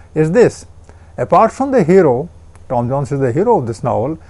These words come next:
an important character in the novel is Squire Allworthy. Now just see, Tom Jones is a simple name, but what's the meaning of All-, Allworthy? Why is, why is he called Allworthy?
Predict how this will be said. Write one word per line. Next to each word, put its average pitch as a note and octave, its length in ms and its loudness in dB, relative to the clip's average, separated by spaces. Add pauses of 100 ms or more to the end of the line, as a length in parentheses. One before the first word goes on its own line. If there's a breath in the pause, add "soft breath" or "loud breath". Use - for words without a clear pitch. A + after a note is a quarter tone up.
(180 soft breath)
an E3 160 0
important D#3+ 680 -2
character D#3+ 440 0
in G3 120 2
the F3 80 0
novel C3 340 0
is F3 120 -4
Squire C3+ 560 0
Allworthy. A2 720 -2 (960)
Now C3 140 2
just F3+ 220 0
see, A#2 240 0 (420 loud breath)
Tom C3 220 0
Jones D3+ 300 0
is C#3+ 120 0
a B2+ 120 0
simple D3+ 380 -2
name, C3+ 320 -2 (320 loud breath)
but E3 100 2
what's F#3 200 2
the C4 80 0
meaning A3 320 4
of - 140 0
All-, C#3+ 320 0
Allworthy? D#3+ 680 4 (400)
Why C#3 220 4
is, G3+ 240 4
why C#3+ 180 2
is A3+ 160 2
he G#3+ 60 0
called F3+ 260 4
Allworthy? D#3+ 640 0